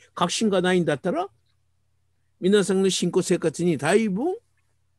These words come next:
煩うことになるんじゃないかなと。じゃあ、そしたら聖書はどのように言うのかっていうことを、今、ヘブル書六章四節から九節を根拠にして、ね、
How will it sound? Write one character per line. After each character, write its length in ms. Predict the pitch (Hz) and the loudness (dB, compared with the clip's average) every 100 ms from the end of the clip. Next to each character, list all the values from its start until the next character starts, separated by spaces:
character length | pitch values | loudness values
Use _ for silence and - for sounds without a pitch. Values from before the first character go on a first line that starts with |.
| _ _ _ _ _ - _ _ _ _ 127 | _ _ _ _ _ -20 _ _ _ _ -6
煩 160 | 131 160 190 208 | -2 0 2 2
う 60 | 185 | 2
こ 140 | 185 | 0
と 100 | 185 | 0
に 140 | 175 | 0
な 120 | 156 147 | 0 -2
る 100 | 151 | -2
ん 20 | |
じ 60 | |
ゃ 60 | 135 | -4
な 80 | 120 | -4
い 40 | |
か 140 | 123 113 | -4 -8
な 140 | 110 | -10
と。 100 | - - _ _ _ _ _ _ _ _ _ _ _ _ _ | -14 -20 _ _ _ _ _ _ _ _ _ _ _ _ _
じ 80 | 170 | -4
ゃ 40 | |
あ、 40 | 143 | -2
そ 120 | 277 | -2
し 60 | |
た 100 | 349 | -2
ら 80 | 220 | -2
聖 260 | 175 269 311 | 0 -2 -2
書 200 | - 220 | 2 2
は 100 | 226 | 2
ど 160 | 196 | 2
の 80 | 208 | 2
よ 80 | 240 | 2
う 40 | |
に 340 | 240 208 190 208 | 0 -2 -2 -2
言 100 | 208 | -2
う 160 | 196 | -2
の 120 | 190 175 | -2 -2
か 160 | 269 | -4
っ 40 | 240 | -4
て 140 | - | -4
い 100 | 175 | -4
う 60 | 151 | -4
こ 140 | 143 | -6
と 140 | - 135 | -4 -4
を、 140 | 92 _ _ _ - | -4 _ _ _ -6
今、 180 | 185 170 | -2 0
ヘ 120 | 175 | 2
ブ 100 | 208 | 0
ル 60 | |
書 180 | 214 196 | 0 0
六 180 | 175 190 | 0 -2
章 220 | - 170 | -2 0
四 200 | 156 190 | 4 2
節 200 | 185 190 | 2 -4
か 80 | - | -4
ら 120 | 170 | -6
九 260 | 156 185 190 | -4 -6 -4
節 260 | 180 175 165 | -4 -6 -6
を 60 | - | -2
根 160 | 175 | -2
拠 140 | 175 175 | 0 0
に 120 | 156 | -2
し 80 | - | -4
て、 340 | - 202 101 _ _ _ _ - 143 | -2 0 -2 _ _ _ _ -20 -16
ね、 160 | 139 285 | -12 -12